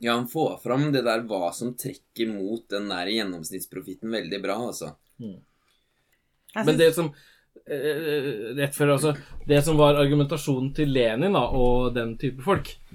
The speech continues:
Speaker 2: var at, at, eh, det er derfor, det er derfor kapitaleksporten blir så viktig. Ikke sant? For du kan ikke reinvestere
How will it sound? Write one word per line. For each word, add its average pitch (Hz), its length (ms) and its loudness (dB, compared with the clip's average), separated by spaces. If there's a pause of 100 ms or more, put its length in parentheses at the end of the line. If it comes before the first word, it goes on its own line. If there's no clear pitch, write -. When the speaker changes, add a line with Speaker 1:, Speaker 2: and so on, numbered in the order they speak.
(640)
Speaker 2:
var 123 440 2
at, - 360 -10 (160)
at, - 300 -8
eh, 123 340 -4
det 135 140 -2
er 123 40 -10
derfor, 139 460 -4
det 135 180 -6
er 135 120 0
derfor 131 300 -6
kapitaleksporten 127 1160 -8
blir 131 160 -2
så 147 80 -8
viktig. 156 320 -4 (640)
Ikke 113 80 -4
sant? 139 160 8
For 135 80 2
du 143 100 8
kan 117 300 0
ikke 131 320 2
reinvestere 113 960 2